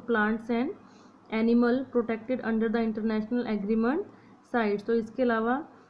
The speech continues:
जो भी अगर इनको कोई बेचता है या इनका बिजनेस करता है तो वो भी एक प्रोहिबिटेड है या इसको भी गवर्नमेंट के through बैन किया गया है।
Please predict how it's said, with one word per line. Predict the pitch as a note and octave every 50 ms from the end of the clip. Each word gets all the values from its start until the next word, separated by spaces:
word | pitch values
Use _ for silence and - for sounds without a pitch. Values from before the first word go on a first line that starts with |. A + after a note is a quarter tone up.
| - - _ -
जो | A3+ G3 B3 C4
भी | B3 A3+ C#4
अगर | C4+ C4 A#3+ B3+ B3
इनको | B3 A#3+ A#3+ A#3+ C4 B3+
कोई | B3+ B3+ B3+ B3
बेचता | G3+ F#3+ A#3 A#3 A3+ A3+ - - B3 A#3+
है | A#3+ A#3 A#3 A#3
या | A#3+ A#3
इनका | A#3 A#3 A#3 A3+ A#3+
बिजनेस | A3 G3 A3+ G#3+ G3+ A#3+ C4 C#4+ -
करता | - B3+ A3 G#3+ - A3
है | G#3+ G#3+ G3+ F#3 F3 F3 - - - - - - - - - -
तो | B3 A#3+
वो | A3 A3+ A#3 A#3
भी | G#3 B3+ B3+ B3+ B3
एक | A#3+ A#3+ A#3 - C#4 D#4 F#4+ A#4 - - - - -
प्रोहिबिटेड | A3+ - B3 A#3+ B3 G#3+ G3 A#3 A#3 B3 B3+ A#3+
है | B3 A#3+ A#3 A3+ A3+
या | A#3 A#3 A#3
इसको | A3+ A3+ A3+ A3 - - B3+
भी | A3+ A#3+ A3+
गवर्नमेंट | F#3+ A3+ A3+ A3+ A#3 A3+ A#3+ A#3+ A3+ -
के | B3 A#3+
through | - - A#3+ C4+ E4 A4+ - - - - - - - - - -
बैन | A3 F#3+ A3+ A#3 A3+ A#3 A#3 A3
किया | G#3+ A3 A3 G3+ G3
गया | F#3 F#3 G3 F#3+ F#3+
है। | F#3+ F#3 F3+ E3+ F3